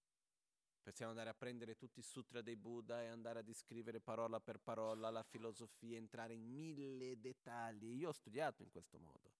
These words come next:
che è bellissimo, <laughs> mi piace tantissimo. Però questo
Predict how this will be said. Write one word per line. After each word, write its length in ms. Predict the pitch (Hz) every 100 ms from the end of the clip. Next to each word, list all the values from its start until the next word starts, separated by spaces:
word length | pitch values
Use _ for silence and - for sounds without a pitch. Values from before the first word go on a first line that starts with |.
| _ _ _ _ _ _ _ _ _
che 120 | 120
è 120 | 117
bellissimo, 520 | 98 107 143 - 107
<laughs> 20 | 190
mi 120 | 120
piace 280 | 131 113 110
tantissimo. 680 | 101 95 123 104 92 90 - _ _ _ _ _ _ -
Però 320 | 190 160 175 - - - - _ _ _ _
questo 460 | 147 156 - 165